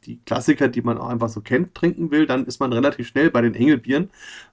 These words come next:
Ähm, und deswegen, also ich glaub, vor vier, fünf Jahren oder sowas habe ich die mal dann dort durchprobiert und seitdem kenn ich die und mir gefallen die auch gut. Und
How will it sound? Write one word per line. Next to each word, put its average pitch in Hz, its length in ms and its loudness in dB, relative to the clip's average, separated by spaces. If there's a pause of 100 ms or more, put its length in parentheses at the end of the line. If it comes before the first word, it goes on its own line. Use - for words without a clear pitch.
Ähm, 123 240 4
und 123 280 -2
deswegen, 131 500 -2
also 110 160 -12
ich 107 140 -18
glaub, 113 180 -4
vor - 160 -16
vier, 135 160 -8
fünf 123 260 -8
Jahren 127 220 -2
oder 104 160 -4
sowas 101 260 -4
habe 104 140 -8
ich - 80 -16
die 107 100 -14
mal 101 220 -6 (420)
dann 120 220 4
dort - 440 2
durchprobiert 131 480 2
und 117 140 0
seitdem 120 320 2
kenn 131 220 -2
ich 135 100 -12
die 127 140 -6
und 120 360 -4
mir - 120 -10
gefallen 120 340 0
die 123 100 2
auch 110 200 -2
gut. 139 220 0
Und 127 140 -6